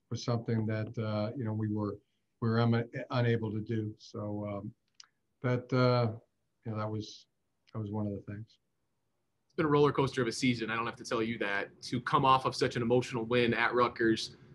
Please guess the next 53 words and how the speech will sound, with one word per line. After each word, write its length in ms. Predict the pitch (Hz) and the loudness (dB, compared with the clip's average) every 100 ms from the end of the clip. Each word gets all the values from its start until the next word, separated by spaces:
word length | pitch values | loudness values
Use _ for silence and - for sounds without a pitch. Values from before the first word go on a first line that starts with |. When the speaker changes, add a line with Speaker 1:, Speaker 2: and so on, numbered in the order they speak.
| _ _ - | _ _ -20
Speaker 2:
to 80 | - | -2
come 200 | 139 131 | 2 4
back 180 | 123 | 4
home 360 | - 131 123 113 | 2 2 4 2
and 160 | 110 110 | 0 4
lose 240 | 131 127 | 4 4
a 20 | |
game 240 | 117 113 107 | 0 0 0
against 320 | 107 107 - | -6 -8 -4
Penn 160 | 120 | -4
State, 500 | 107 - 120 110 107 - - _ _ 120 | -2 2 4 6 2 -4 -20 _ _ -4
Speaker 1:
Mm-hmm. 140 | 113 | 0
Speaker 2:
what 120 | 120 | 0
was 100 | - - | -2 -2
your 120 | 151 | 2
emotion? 340 | 143 143 143 | 4 2 2
What 120 | 139 143 | 2 2
was 140 | 127 | 2
your 100 | 123 | 2
head 140 | 120 | 2
at 100 | 110 | 0
as 120 | 107 107 | 0 -2
you 80 | |
walked 240 | 110 104 - | -2 -2 -2
off 160 | 104 | -4
the 80 | - | -4
field 240 | - 101 98 | -4 -2 -2
on 100 | 98 | -4
Saturday? 400 | 101 98 98 98 - _ _ _ _ _ _ _ _ _ _ _ - | -4 -4 -4 -6 -12 _ _ _ _ _ _ _ _ _ _ _ 4
Speaker 1:
Oh, 140 | 233 | 8
like, 360 | 190 185 185 - | 10 8 6 -2
like 300 | 175 170 165 | 4 4 6
all. 240 | 160 180 | 6 8
I 80 | 127 | 6
mean, 160 | 127 131 | 4 2
it's, 260 | 127 - | 0 0
uh, 380 | 135 131 127 123 117 _ _ _ _ _ _ | 2 4 6 4 0 _ _ _ _ _ _
you 160 | 120 113 | -6 -4
pour 220 | 113 131 | 2 4
your 100 | 120 | 6
heart 200 | 123 139 | 6 4
and 80 | 123 | 0
soul 280 | - 139 135 | 0 2 2
into 320 | 120 127 123 | 2 0 0
it, 120 | 120 - 123 | -2 -4 -4
uh, 280 | 120 117 120 - | 0 -2 -4 -6
every 220 | 131 123 | -4 -2
week, 400 | 117 139 135 135 _ _ _ _ | 2 4 4 0 _ _ _ _
uh, 340 | 117 117 113 120 - | -4 -2 -2 -4 -4
as 180 | 139 113 | -4 -2
the 120 | 120 | -2
players 380 | 139 147 117 113 | 2 2 0 -4
do. 220 | 107 | -10